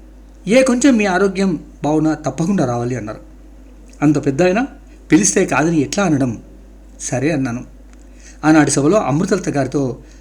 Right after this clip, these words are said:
సహా పలువురు పాల్గొన్నారు. సభలో చాలా ఆనందంగా పాల్గొన్నాను. సభ కూడా అంతే సంతోషంగా జరిగింది.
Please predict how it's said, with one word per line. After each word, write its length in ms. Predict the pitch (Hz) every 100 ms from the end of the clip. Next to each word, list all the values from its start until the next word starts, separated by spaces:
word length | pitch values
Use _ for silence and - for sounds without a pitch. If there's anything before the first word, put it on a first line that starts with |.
| -
సహా 300 | - 139 139
పలువురు 340 | 123 120 131 127
పాల్గొన్నారు. 460 | 120 117 120 113 - - - - - - - _ - -
సభలో 440 | - 185 208 226 - - - - - - - - - - - -
చాలా 200 | 131 143
ఆనందంగా 380 | 123 135 170 170
పాల్గొన్నాను. 680 | - 123 123 120 120 123 120 - -
సభ 200 | - 135
కూడా 360 | 135 123 123 110 - - -
అంతే 300 | 139 139 131
సంతోషంగా 720 | 123 113 165 147 131 127 - - - - - -
జరిగింది. 420 | 139 113 110 -